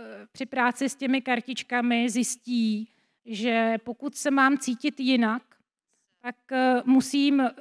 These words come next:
změnit nějak myšlenku nebo musím změnit to, co v té situaci udělám.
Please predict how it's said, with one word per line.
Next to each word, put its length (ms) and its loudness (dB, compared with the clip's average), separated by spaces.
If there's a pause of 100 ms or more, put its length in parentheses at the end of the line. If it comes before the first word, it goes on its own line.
změnit 480 4
nějak 280 -2
myšlenku 720 -2
nebo 200 -4
musím 360 0
změnit 360 2 (100)
to, 260 -6
co 140 -8
v 100 -16
té 400 -2 (320)
situaci 580 -4
udělám. 600 0